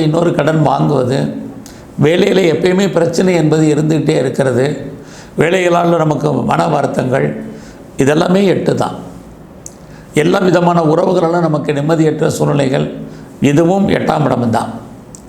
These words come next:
இதெல்லாம் வாழ்க்கையில ஓரளவுக்கு நம்ம ஃபேஸ் பண்ணி தான் ஆக வேண்டிய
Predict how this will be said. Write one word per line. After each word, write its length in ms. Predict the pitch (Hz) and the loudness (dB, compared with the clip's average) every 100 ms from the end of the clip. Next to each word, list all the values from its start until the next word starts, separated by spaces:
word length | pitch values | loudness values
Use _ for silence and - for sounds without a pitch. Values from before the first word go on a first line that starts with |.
| - - - 147 | -20 -20 -2 2
இதெல்லாம் 380 | 151 185 196 196 | 4 4 2 2
வாழ்க்கையில 380 | 175 185 190 175 170 151 - 160 | 2 2 2 2 2 0 -2 -2
ஓரளவுக்கு 420 | 156 160 160 170 | 0 0 0 2
நம்ம 140 | 156 147 | 2 2
ஃபேஸ் 240 | 156 160 - | 0 0 0
பண்ணி 160 | 160 160 165 | 0 2 2
தான் 140 | 160 | 0
ஆக 100 | 143 156 | 0 0
வேண்டிய 220 | 143 139 | 0 0